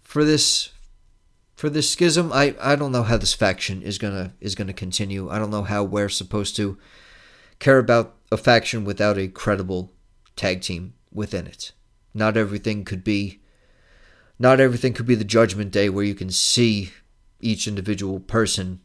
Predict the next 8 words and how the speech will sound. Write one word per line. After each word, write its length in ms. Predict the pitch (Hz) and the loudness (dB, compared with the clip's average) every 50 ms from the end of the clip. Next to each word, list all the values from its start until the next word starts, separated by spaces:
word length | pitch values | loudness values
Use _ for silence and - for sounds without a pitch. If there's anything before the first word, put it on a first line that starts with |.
| _ _ _ - | _ _ _ -10
as 240 | - 98 101 190 - | -8 -6 -6 -4 -4
a, 260 | 190 175 180 - - _ _ _ _ _ - | -4 -6 -6 -8 -12 _ _ _ _ _ -8
as 160 | 98 98 95 | -6 -6 -6
a 40 | 101 | -6
modern 320 | 98 98 98 98 101 95 | -6 -6 -6 -6 -8 -8
day 160 | 92 95 90 | -6 -6 -6
star 520 | 90 - - - - 95 90 90 92 - - _ - - - - - _ _ _ _ _ _ _ _ _ _ _ | -4 -6 -4 -4 -2 -2 -2 -2 -4 -6 -12 _ -20 -20 -20 -20 -20 _ _ _ _ _ _ _ _ _ _ _
and 520 | - 98 98 90 87 90 92 - - - | -8 -6 -6 -4 -6 -6 -6 -6 -6 -8